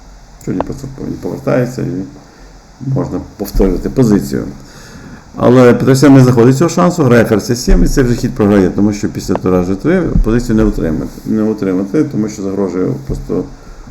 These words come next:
удар на Ж шість і слон б'є Ж шість. І позиція розсипається. Слон С вісім,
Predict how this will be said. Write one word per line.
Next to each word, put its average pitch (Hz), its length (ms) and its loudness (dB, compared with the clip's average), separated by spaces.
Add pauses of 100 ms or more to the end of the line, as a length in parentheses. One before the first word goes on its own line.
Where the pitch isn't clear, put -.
(140)
удар 98 340 0
на 90 240 0
Ж 95 120 -6
шість 175 560 -8
і 95 640 -2 (260)
слон 117 200 -6
б'є 123 140 -6
Ж 127 80 -10 (120)
шість. 104 400 -12
І 92 140 -10 (1800)
позиція 117 460 4
розсипається. 101 880 2 (1200)
Слон 101 300 2
С 98 180 0
вісім, 156 480 -2